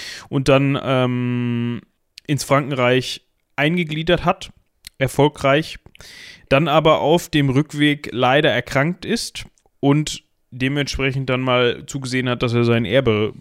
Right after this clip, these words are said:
voreinander bekommen hat, also dass seine beiden Söhne da in irgendeiner Weise, ähm, im,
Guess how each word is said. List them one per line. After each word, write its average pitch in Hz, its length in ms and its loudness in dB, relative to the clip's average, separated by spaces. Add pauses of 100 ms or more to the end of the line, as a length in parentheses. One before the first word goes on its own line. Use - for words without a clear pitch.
(160)
voreinander 110 520 -2
bekommen 107 380 -6
hat, 117 160 -4
also 110 200 -4
dass 110 140 -4
seine 113 240 -2
beiden 113 280 0
Söhne 117 300 -2
da 110 140 0
in 110 100 -6
irgendeiner 113 540 -4
Weise, 117 480 -2
ähm, 113 420 -10
im, 117 340 -10